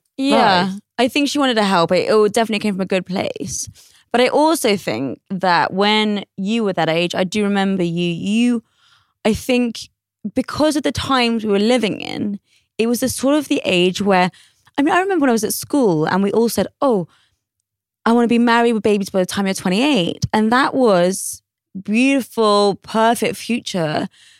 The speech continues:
Speaker 1: that we all thought it was meant, it was the way it was meant to be. And it's just not like that. And I, I think you s-, were slightly living in that sort of, um, fantasy when you were twenty-eight and you, you know, you met a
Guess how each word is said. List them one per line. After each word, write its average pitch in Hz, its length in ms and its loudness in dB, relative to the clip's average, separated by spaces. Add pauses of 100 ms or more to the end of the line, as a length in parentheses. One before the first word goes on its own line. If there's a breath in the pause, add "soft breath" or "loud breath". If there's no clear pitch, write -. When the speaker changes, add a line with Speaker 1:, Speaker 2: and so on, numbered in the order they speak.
(280 soft breath)
Speaker 1:
that 208 140 0
we 226 120 0
all 208 540 -2 (100)
thought 214 280 0 (160)
it 220 80 4
was 208 140 0
meant, 220 280 0
it 208 60 -4
was 214 180 0
the 202 80 -4
way 214 160 4
it 202 40 0
was 214 120 2
meant 226 180 0
to 220 60 -2
be. 277 260 2
And 165 120 2
it's - 120 -4
just 190 140 -4
not 208 220 2
like 214 220 -2
that. 123 240 2
And 180 100 2
I, 180 140 0 (420 soft breath)
I 208 80 2
think 254 260 0
you 262 200 2
s-, - 160 -6
were 208 140 -2
slightly 247 600 -2
living 170 280 0
in 165 180 0
that 170 360 -2
sort 185 160 -4
of, 165 380 -4
um, 160 260 0
fantasy 175 680 -2 (220)
when 185 320 -2
you 294 260 0
were 180 220 2
twenty-eight 156 440 -2
and - 140 -2
you, 190 180 -2 (580 loud breath)
you 208 80 2
know, 190 60 4
you 190 160 2
met 214 260 2
a 190 40 2